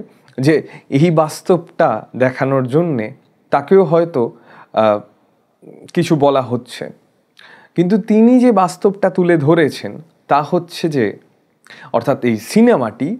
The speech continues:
যা বাস্তব আমাদের সামনে তুলে ধরেছে তা হলো এই যে এই মুহূর্তে দাঁড়িয়ে ভারতবর্ষের অবস্থাটা কী। দেখুন, আলাদা করে আমার কিছু বলার দরকার নেই,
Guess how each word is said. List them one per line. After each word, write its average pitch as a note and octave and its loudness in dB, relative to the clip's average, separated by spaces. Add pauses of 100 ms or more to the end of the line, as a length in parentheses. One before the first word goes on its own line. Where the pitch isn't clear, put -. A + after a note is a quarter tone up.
(400)
যা B2+ 2
বাস্তব D3 -2
আমাদের A#2+ 0
সামনে A#2 -2
তুলে A#2+ -2
ধরেছে A#2+ -2
তা A2+ -2
হলো A2+ -2
এই C3 2 (760)
যে B2+ -6
এই D#3 2
মুহূর্তে E3 0
দাঁড়িয়ে B2 0
ভারতবর্ষের A2+ -6
অবস্থাটা A2 -4
কী। - -20 (580)
দেখুন, E3+ 0 (120)
আলাদা B2+ 0
করে C#4 2
আমার F3+ 0
কিছু G#3 0
বলার E3+ 2
দরকার A#2 -2
নেই, G#2 -12